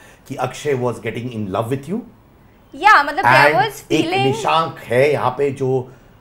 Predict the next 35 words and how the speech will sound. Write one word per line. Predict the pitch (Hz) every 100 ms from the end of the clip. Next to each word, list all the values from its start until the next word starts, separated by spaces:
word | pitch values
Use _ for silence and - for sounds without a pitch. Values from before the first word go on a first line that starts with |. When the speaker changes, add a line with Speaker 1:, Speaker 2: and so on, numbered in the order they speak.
| _
Speaker 1:
बॉयफ्रेंड | 107 135 135 143 135 110
है। | 117 113 113 110 -
Speaker 2:
या, | 294 415 -
and | 277 285 240
th-, | 285 240
there | 285 359
is | 320
always, | 262 269 294 339 392 - - - _ 226
there | 285 381
is |
already | 349 285 269 262 330 339 339
me | 269 359 370
and | 277
Nishank, | 285 - 277 214
and | 226 262 247
there | 233 277
is | 254
this | 330 330 339
third | 285 -
person, | 240 226 - 226 262 330 - - - 311
but | 359 - - 240
that | 240 233
is | 320
the | 349 285
concept | 262 - 339 339
of | 277
the | 320 -
show। | 330 247 226 - - _ _ _ _ _ _ 208
That's | 240 - - 285
exactly | 247 233 269 330 359 381 370
what | 277
the | 269 330
concept | 294 262 - 339 311
of | 311
the | 226 302